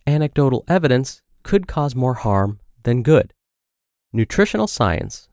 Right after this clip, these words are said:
and particularly sports-specific nutrition, is actually quite complex. While many simply look at the impact of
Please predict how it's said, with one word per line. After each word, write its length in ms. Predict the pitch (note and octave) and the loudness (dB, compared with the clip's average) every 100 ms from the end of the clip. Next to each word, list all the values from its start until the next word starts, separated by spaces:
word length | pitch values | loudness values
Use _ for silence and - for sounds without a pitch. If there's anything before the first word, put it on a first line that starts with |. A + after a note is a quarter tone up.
| _ | _
and 120 | A2+ | -4
particularly 720 | - C3 A3+ G3+ D3 A#2+ A2+ - | -2 -2 -2 0 0 2 -2 -6
sports-specific 1200 | - - C#3+ C#3+ - - - - - G#3+ - - | -10 -4 0 0 -2 -10 -8 -6 -2 -2 -2 -2
nutrition, 540 | F2 - D#2+ - G2 A2+ _ _ | -4 -2 -2 -2 -8 -10 _ _
is 140 | A#2 A2+ | -2 0
actually 320 | D#3+ - B2+ | 0 0 -4
quite 260 | - A#2+ | 0 -2
complex. 560 | - G2+ F#2+ C#3+ - - _ _ _ _ _ _ | 0 -4 0 -2 -2 -8 _ _ _ _ _ _
While 180 | - C#3+ | -4 0
many 200 | G3+ B3 | 0 -2
simply 360 | - G3 F#3 | -2 0 0
look 200 | C3+ A#2 | 2 0
at 80 | - | 0
the 160 | - - | -4 0
impact 460 | A2+ - G#2+ A2 | 0 0 -2 0
of 160 | G2+ F#2 | 0 0